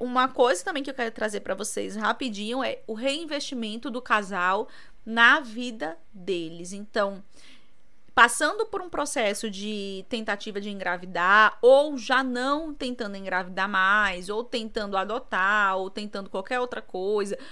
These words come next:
ou não tentando mais nada, esse casal precisa se olhar, né? Eles não podem também pegar o casamento e falar assim, "Nosso casamento é ter filho." Não, o casamento é o casamento. Ter filho po-, é uma parte do projeto de vida deles,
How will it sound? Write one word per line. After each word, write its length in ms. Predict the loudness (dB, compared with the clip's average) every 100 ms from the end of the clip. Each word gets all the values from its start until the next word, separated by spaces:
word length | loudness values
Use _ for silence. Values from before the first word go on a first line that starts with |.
| -2
ou 160 | 2 2
não 160 | 0
tentando 380 | -8 -8 -8 -4
mais 260 | -2 -2 2
nada, 460 | 6 6 6 0 -8 -14 -6
esse 220 | -4 -4
casal 720 | -2 -4 -2 0 2 2 -2 -10 -8
precisa 440 | -6 -6 -4 -4
se 180 | -4 -4
olhar, 540 | -4 -2 0 -2 -4 -12 -14 -14 -12
né? 380 | -6 -4 -2 -4
Eles 300 | -2 -2 -2
não 160 | -6 -4
podem 600 | 0 4 4 2 0 -4 -12 -12 -6
também 440 | -4 -2 -2 -2
pegar 300 | -4 0 0
o 40 | 0
casamento 400 | -4 -4 -6 -8
e 20 |
falar 120 | -8
assim, 100 | -6
"Nosso 240 | -8 -8
casamento 420 | -6 -6 -6 -6 -6
é 80 |
ter 140 | -6 -8
filho." 460 | -8 -8 -6 -6
Não, 240 | -6 -4 -4
o 40 |
casamento 440 | -4 -6 -6 -10 -8
é 20 |
o 40 |
casamento. 520 | -6 -4 -6 -6 -8
Ter 120 | -8 -10
filho 200 | -10 -4
po-, 160 | -4
é 120 | -2 -2
uma 180 | -2
parte 560 | -4 2 6 6 2 -6
do 100 | -6
projeto 520 | -4 -4 -4 -8 -10
de 100 | -12
vida 260 | -10 -6 -6
deles, 460 | -6 -8 -6 -10